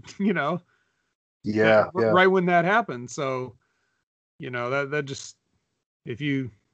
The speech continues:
Speaker 1: you know, if that shows you what the Georgia Police Department, how inept they are or whatever, um, there you go. But, uh, it also says here that the Georgia Bureau of Investigation's website does not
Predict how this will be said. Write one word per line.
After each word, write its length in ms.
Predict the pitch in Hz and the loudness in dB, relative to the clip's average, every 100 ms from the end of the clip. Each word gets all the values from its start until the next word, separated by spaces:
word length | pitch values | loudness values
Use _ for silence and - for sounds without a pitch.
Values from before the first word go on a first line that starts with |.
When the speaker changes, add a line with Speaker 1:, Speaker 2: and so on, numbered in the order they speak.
| 147 | -10
Speaker 1:
you 140 | 131 | -6
know, 160 | 120 120 | -4 -2
if 80 | 120 | 0
that 180 | 135 | -2
shows 280 | - 156 139 | 0 0 0
you 100 | 139 | 0
what 140 | 131 127 | -2 -2
the 160 | 120 | -6
Georgia 380 | 117 131 139 127 | -2 0 2 0
Police 260 | - 143 139 | -2 -2 0
Department, 460 | 151 139 135 131 | 0 2 2 2
how 160 | 139 135 | 2 2
inept 320 | 123 135 - | 2 0 0
they 140 | 127 120 | -2 0
are 220 | 123 123 | 2 0
or 60 | |
whatever, 440 | 120 127 147 123 113 _ _ _ _ _ _ _ - | 0 -2 -2 -2 -8 _ _ _ _ _ _ _ -12
um, 400 | 131 113 107 95 - _ _ _ _ _ _ 143 | -4 -2 -2 -6 -12 _ _ _ _ _ _ -6
there 180 | 123 117 | -2 0
you 80 | |
go. 380 | 113 143 127 113 - _ _ _ _ _ _ _ - | 2 4 4 0 -8 _ _ _ _ _ _ _ -6
But, 360 | 123 120 117 143 | -2 -2 -2 0
uh, 340 | 123 113 110 - _ _ _ - | 2 2 0 -6 _ _ _ 0
it 80 | 135 | 4
also 360 | 160 196 185 | 4 4 2
says 320 | - 156 147 | 0 0 0
here 320 | 127 151 151 143 | 2 2 4 4
that 260 | 139 139 - | 2 0 -2
the 360 | 147 143 139 | -2 2 2
Georgia 440 | 123 156 170 147 151 | 2 4 4 4 2
Bureau 300 | 139 165 170 | 4 6 6
of 80 | 156 | 4
Investigation's 800 | 147 160 - 151 170 196 185 147 | 0 -2 0 0 4 4 2 0
website 640 | 135 131 - 139 139 123 | 0 -2 -2 0 0 0
does 140 | 139 | -2
not 260 | 151 151 156 | 0 -2 -2